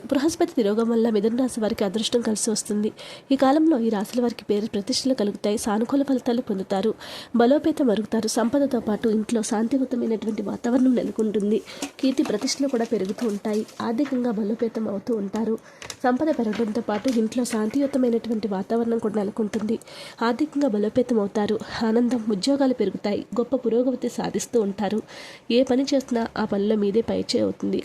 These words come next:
కన్యా రాశి వారు. బృహస్పతి తిరోగమనం కన్యా రాశి వారికి అదృష్టాన్ని ఇస్తుంది. ఆదాయ వనరులు పెరుగుతాయి. కన్యా రాశి వారికి ఈ జ-, ఈ యొక్క టైంలో ఆర్థిక లాభాలు పొందుతారు. వైవాహిక జీవితంలో సమస్యలన్నీ తొలగిపోయి కుటుంబంతో సంతోషంగా గడుపుతారు. కెరీర్‌లో అఖండ విజయాలను పొందుతారు.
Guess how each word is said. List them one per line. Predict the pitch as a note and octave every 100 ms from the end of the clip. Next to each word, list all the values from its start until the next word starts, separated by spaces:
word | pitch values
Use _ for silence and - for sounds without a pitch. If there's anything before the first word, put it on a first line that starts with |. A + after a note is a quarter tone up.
| -
కన్యా | A3+ B3
రాశి | A3+ F3 G#3
వారు. | G3+
బృహస్పతి | A3 C4+ D4+ - D#4 B3+
తిరోగమనం | G3+ G#3+ A3+
కన్యా | A3+ G3+ A#3
రాశి | B3+ A#3
వారికి | A#3+ A#3
అదృష్టాన్ని | F3+ F#3+ - B3+ A#3
ఇస్తుంది. | - G#3+ G#3 G3+ - - - -
ఆదాయ | G#3 A3 D4
వనరులు | C#4 B3 A#3
పెరుగుతాయి. | G#3 G3 G#3+ F#3+ - -
కన్యా | B3+ D4
రాశి | E4 D4+ C4+
వారికి | B3+ A#3+ B3+
ఈ | A3+
జ-, | A3+ F#3
ఈ | A3+
యొక్క | G#3+ A3 G3 - - - -
టైంలో | G#3+ A#3 A#3+
ఆర్థిక | F#3+ F3+ B3
లాభాలు | B3 A#3+
పొందుతారు. | A#3 G#3 G3+ A3 G#3 - - - - -
వైవాహిక | A#3 C#4+ C#4
జీవితంలో | C#4+ C4 B3
సమస్యలన్నీ | B3 F#3+ G3+ A#3 A3
తొలగిపోయి | A3+ G3+ A3 A#3+ A#3+
కుటుంబంతో | B3 B3 D4+ D4 C4+
సంతోషంగా | B3+ G#3+ A3+ A3 A#3+ A3
గడుపుతారు. | F#3+ - G3+ G3
కెరీర్‌లో | - B3+ D4+ C#4+
అఖండ | - A3
విజయాలను | G3 F3 A3 B3
పొందుతారు. | B3 F#3+ G3 G#3 G3+